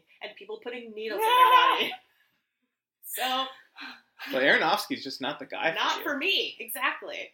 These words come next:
Speaker 1: But
Speaker 2: Yeah.
Speaker 1: I recognize it as a, as a good movie, I
Speaker 3: The
Speaker 1: guess.
Speaker 3: only Aronofsky movie I don't like is,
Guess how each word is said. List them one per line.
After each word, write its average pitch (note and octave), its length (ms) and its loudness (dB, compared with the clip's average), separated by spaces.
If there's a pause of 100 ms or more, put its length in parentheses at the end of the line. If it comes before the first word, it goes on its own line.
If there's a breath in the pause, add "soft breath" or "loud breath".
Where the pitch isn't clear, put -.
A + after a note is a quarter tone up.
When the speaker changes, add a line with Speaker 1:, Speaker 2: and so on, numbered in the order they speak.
(120)
Speaker 1:
But G#3 320 -2
Speaker 2:
Yeah. G3 120 -6
Speaker 1:
I - 40 -
recognize A3+ 540 -8
it A#3 140 -10
as G3+ 200 -12
a, F#3+ 220 -10 (580)
as F#3+ 140 -20
a - 60 -20 (200)
good F#3 120 -18 (160)
movie, A#2+ 160 -20
I - 200 -20
Speaker 3:
The C#3+ 80 -2
Speaker 1:
guess. D#3 60 2
Speaker 3:
only A3 160 -2
Aronofsky C#3 540 -2
movie A2+ 240 -6
I G#2 60 -2
don't G#2+ 220 -10
like G#2+ 220 -6
is, F#2+ 420 -10